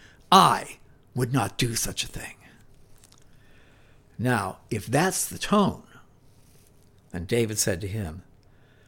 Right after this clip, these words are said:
"Stay one more day.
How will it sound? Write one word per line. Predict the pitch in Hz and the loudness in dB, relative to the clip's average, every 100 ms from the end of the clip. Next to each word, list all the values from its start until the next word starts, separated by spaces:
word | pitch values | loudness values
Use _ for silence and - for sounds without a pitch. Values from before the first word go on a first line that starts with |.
| - - - - - - - - - - _ _ _ _ _ _ _ _ _ | -20 -20 -20 -20 -20 -20 -20 -20 -20 -20 _ _ _ _ _ _ _ _ _
"Stay | - - 151 | -4 4 6
one | 143 131 | 6 4
more | 135 139 | 2 0
day. | - 85 90 | 0 -4 -4